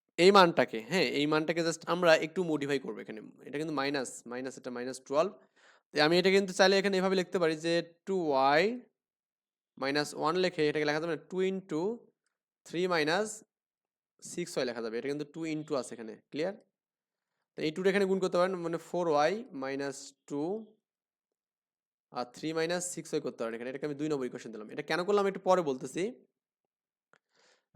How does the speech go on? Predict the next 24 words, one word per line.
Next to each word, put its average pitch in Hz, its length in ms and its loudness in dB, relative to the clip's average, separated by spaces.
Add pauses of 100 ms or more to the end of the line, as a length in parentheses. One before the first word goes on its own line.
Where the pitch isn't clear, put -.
(120)
আমাদের 185 280 2
এই 185 120 6
ধ্রুবক 175 280 2
পদটা 208 220 4
এখানে 196 220 0
চে-, 165 300 -2 (140)
একই 151 180 -4
করলাম 127 220 0
এখানে, 123 180 -6
কারণ 143 200 -4
এখানে 147 200 -2
আমাদের 180 200 -4
কত 170 140 -2
আছে? 147 100 -6 (100)
টু 170 60 -8 (100)
আছে 170 120 -10
না 180 100 -8
এখানে? 190 160 -10 (100)
দেখুন 175 160 -10 (100)
এখানে 151 180 -8
আমাদের 147 220 -6
কি - 100 -6
আছে? 113 160 -16
টু 139 60 -10